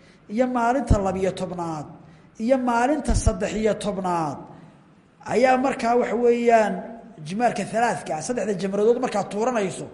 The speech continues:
waa maalinta koob iyo tobnaad iyo maalinta laba iyo tobnaad iyo maalinta saddex iyo tobnaad. Haddaba saddexdaa jamro markaad tuuranayso, iyagana inaad maydhato. Marka wuxuu ku saarayaa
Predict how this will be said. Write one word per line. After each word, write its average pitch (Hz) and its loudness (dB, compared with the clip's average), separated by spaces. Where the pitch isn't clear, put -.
waa 214 2
maalinta 226 0
koob 196 -6
iyo 196 -2
tobnaad 196 -4
iyo 156 -8
maalinta 226 2
laba 190 -2
iyo 190 -2
tobnaad 202 -2
iyo 233 0
maalinta 214 0
saddex 165 -8
iyo 175 -4
tobnaad. 151 -10
Haddaba 240 -2
saddexdaa 269 2
jamro 226 2
markaad 214 -2
tuuranayso, 214 2
iyagana 254 4
inaad 202 -2
maydhato. 156 -8
Marka 233 -6
wuxuu 247 -2
ku 302 -2
saarayaa 262 4